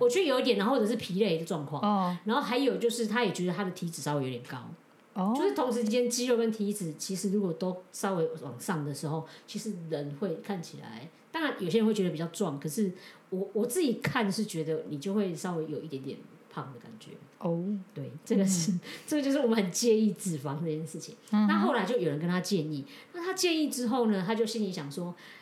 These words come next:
Speaker 1: 诶，因为有人跟他说：“反正你吃吃看嘛，又没差，
Speaker 2: 嗯。
Speaker 1: 反正到时候不好你就不要吃就好了。”
Speaker 2: 对。
Speaker 1: 所以他就吃了。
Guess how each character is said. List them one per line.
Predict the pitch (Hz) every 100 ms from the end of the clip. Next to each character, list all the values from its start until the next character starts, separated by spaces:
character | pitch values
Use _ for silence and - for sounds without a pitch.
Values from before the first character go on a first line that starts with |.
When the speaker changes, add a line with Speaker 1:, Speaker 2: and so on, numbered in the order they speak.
| - -
Speaker 1:
诶， | 165 160
因 | 285
为 | 302
有 | 226
人 | 208
跟 | 240
他 | 208
说 | 220
：“反 | 190
正 | 226 240
你 | 165
吃 | - 202
吃 |
看 | 202 196
嘛， | 143
又 | 180
没 | 139
差， | 139 135 123 -
Speaker 2:
嗯。 | 214 196
Speaker 1:
反 | 170
正 | 240
到 | 247
时 | 226
候 | 226
不 | 220 175
好 | 147
你 | 131
就 | 151 165
不 | -
要 | 165
吃 | 160 147
就 | 139 131
好 | 120
了。” | - -
Speaker 2:
对。 | 202 170
Speaker 1:
所 | 160
以 |
他 | 233
就 | 220
吃 | 214 - 160
了。 | 147